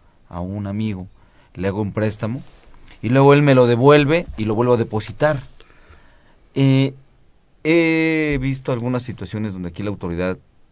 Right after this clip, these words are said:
eh, dice, "Tú tuviste de ingresos, por los conceptos que, que, que comenté, cien, por ejemplo. Presté cincuenta. Me regresan los cincuenta y los vuelvo a depositar".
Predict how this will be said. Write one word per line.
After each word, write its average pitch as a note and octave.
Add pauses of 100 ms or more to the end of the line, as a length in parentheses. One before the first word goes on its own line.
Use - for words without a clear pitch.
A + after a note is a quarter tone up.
eh, E2
dice, F2+
"Tú B2
tuviste B2+
de G2+
ingresos, G#2
por E2+
los D#2+
conceptos F2+
que, E2
que, E2
que E2
comenté, F2 (340)
cien, G2+
por F2+
ejemplo. D2+ (1040)
Presté A#2+
cincuenta. B2+ (1200)
Me A2+
regresan C3
los B2
cincuenta B2
y G2
los F#2+
vuelvo G#2
a G#2
depositar". G#2+